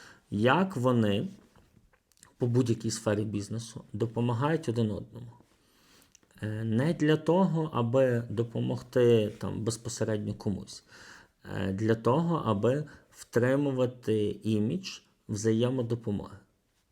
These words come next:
аби це бачили інші. Ще раз повторюся: не хочу нікого образити своїм відео, я радше звертаюся до, до українців, до тих, хто мені там пише, що хтось винен. Нам, українцям,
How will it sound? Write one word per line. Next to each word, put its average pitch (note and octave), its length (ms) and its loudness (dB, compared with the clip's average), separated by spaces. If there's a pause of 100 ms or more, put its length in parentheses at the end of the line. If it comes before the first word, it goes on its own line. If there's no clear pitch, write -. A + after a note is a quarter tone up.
аби A2+ 220 -2
це B2 160 -2
бачили A2+ 420 -2
інші. - 380 -12
Ще - 260 -2
раз D#3+ 180 0
повторюся: A#2 840 0
не D3+ 280 -6
хочу G#2 400 0
нікого G#2 380 -4
образити B2+ 600 0
своїм G2 420 -8
відео, G2+ 340 -8
я D3 340 -4
радше A#2+ 420 -4
звертаюся G#2+ 800 -8
до, A#2 440 -8 (1300)
до A#2 160 2
українців, B2+ 880 0
до G2+ 140 -6
тих, A#2 220 -2
хто - 200 -8
мені G2+ 280 -4
там G2+ 340 -10
пише, D#3 320 -2
що - 160 -4
хтось - 380 -2
винен. - 380 -8 (480)
Нам, D3+ 500 2 (320)
українцям, A2 840 -4